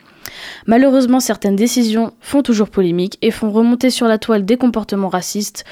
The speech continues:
On a eu l'exemple il y a quelques mois avec l'annonce du remake du film Disney La Petite Sirène,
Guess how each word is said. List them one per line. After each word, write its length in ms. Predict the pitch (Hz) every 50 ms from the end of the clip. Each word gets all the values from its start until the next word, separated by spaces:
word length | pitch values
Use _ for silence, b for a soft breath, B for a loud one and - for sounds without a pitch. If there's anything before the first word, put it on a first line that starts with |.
| B B B B B B _
On 160 | 226 233 240
a 80 | 220 220
eu 80 | 220
l'exemple 460 | 208 202 196 170 175 214 233 226 -
il 60 | 214 190
y 60 | 185
a 60 | 185
quelques 280 | - 190 175 160 - 180
mois 220 | 185 190 208 226
avec 320 | - - 190 185 185 -
l'annonce 280 | 208 208 208 226 226 220
du 120 | 185 190
remake 300 | 190 190 190 196 202 190
du 120 | 180 180 180
film 340 | - - 220 202 190 175 160
Disney 480 | 160 180 190 - - 220 208 196 175
La 160 | 180 202 226
Petite 320 | 233 - 226 - - 180 -
Sirène, 420 | - - 175 170 185 190 214 220